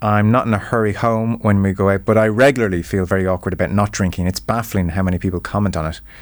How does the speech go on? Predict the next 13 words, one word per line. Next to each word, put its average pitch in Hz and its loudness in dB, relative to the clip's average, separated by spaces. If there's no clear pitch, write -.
I 95 -2
usually 110 0
just 101 -4
hold 107 0
a 92 -2
drink 95 0
to - -4
save 90 0
the 90 -4
hassle." 90 -4
Oh 90 -4
my 71 -6
God, 71 -6